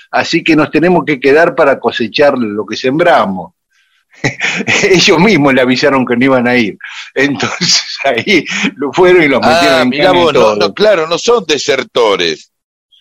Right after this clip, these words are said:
Speaker 2: Claro, eh, una especie de confesión de la propia deserción en la inocencia.
Speaker 1: Claro. Y
Speaker 2: Y por ahí,
Speaker 1: y
Speaker 2: bueno,
Speaker 1: por
Speaker 2: agarró
Speaker 1: ahí se
Speaker 2: un pueblo.
Speaker 1: enteraban que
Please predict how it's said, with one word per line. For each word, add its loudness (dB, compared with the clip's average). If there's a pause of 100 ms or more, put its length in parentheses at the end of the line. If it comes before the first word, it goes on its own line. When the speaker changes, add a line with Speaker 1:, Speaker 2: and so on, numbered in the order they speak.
Speaker 2:
Claro, 0
eh, -2
una 0
especie -2
de -6
confesión -2
de -2
la 0
propia 2
deserción 0
en -6
la 0
inocencia. -2
Speaker 1:
Claro. 2 (600)
Y -4
Speaker 2:
Y 2
por 0
ahí, 6
Speaker 1:
y 4
Speaker 2:
bueno, 4
Speaker 1:
por 4
Speaker 2:
agarró 2
Speaker 1:
ahí -4
se -4
Speaker 2:
un -10
pueblo. 2
Speaker 1:
enteraban 0
que -14